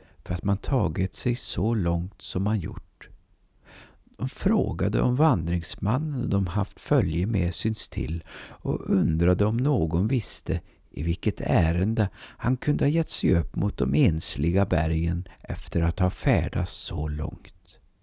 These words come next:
Vad kunde väl finnas där uppe vid Digerköl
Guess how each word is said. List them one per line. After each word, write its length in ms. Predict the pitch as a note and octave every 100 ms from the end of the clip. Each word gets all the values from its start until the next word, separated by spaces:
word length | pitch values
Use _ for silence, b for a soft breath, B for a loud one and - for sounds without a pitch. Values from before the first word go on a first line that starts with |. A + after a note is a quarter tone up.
| _ _ _ _ B B B B B B B
Vad 460 | - C3 A#3 F#3+ - _ _ _
kunde 260 | - E3 F3+
väl 200 | - E3
finnas 760 | - A#3 B2+ - F#2 B2 -
där 280 | - D2+ F2
uppe 340 | A2+ - - D2
vid 180 | D2+
Digerköl 840 | - A#2 - - D2+ - D2+ D2+